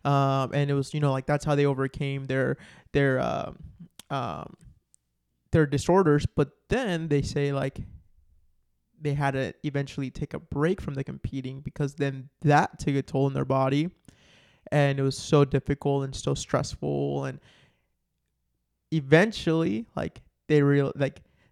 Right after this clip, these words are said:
they drew back, they came back to the competing because now that kind of disorder mind came back because their bodies weren't how they were, like, for, for show.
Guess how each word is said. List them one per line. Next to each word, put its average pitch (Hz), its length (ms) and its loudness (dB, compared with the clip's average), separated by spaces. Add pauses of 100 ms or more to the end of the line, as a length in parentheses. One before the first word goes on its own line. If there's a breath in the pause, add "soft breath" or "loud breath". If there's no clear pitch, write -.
they 143 180 -2
drew 151 280 2
back, 156 380 0
they 156 100 -4
came 147 340 -4
back 156 260 0
to 170 60 -6
the 156 60 -6
competing 143 540 -10
because 143 260 -6
now 143 520 2 (420)
that 143 240 0
kind 156 160 -2
of 139 80 -4
disorder 147 440 0
mind 143 280 -4
came - 200 -6
back 156 300 0
because 151 300 -4
their 143 100 -2
bodies 151 480 -4
weren't 143 400 -8
how - 240 -8
they - 320 -8 (240)
were, 135 300 -4
like, - 200 -12 (120)
for, - 260 -8 (220)
for 143 180 -6
show. 101 460 -2